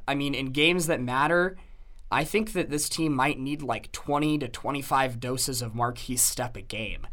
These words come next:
I don't know if that's, like, overselling it, and I don't know if I'm crazy a little bit. But, I mean, Stepp seems to welcome the workload, and he seems to like it. He <laughs> said that he hadn't had that many carries in a game <laughs> since high school,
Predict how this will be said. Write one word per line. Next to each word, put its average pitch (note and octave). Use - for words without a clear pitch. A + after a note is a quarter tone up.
I B2+
don't E3+
know A3
if G#3
that's, F3+
like, -
overselling D3
it, E3
and B2+
I A#2
don't C3
know C#3
if B2+
I'm B2+
crazy C3+
a D#3+
little E3
bit. F3
But, D3+
I -
mean, C#3
Stepp D#3
seems G3+
to D#3+
welcome C#3
the B2+
workload, C#3
and B2
he D#3
seems F#3
to C#3
like B2
it. -
He D#3
<laughs> -
said G#3
that F3+
he -
hadn't F3+
had D3+
that D3+
many E3
carries D#3
in C3
a C3
game C#3+
<laughs> -
since -
high C3
school, A#2+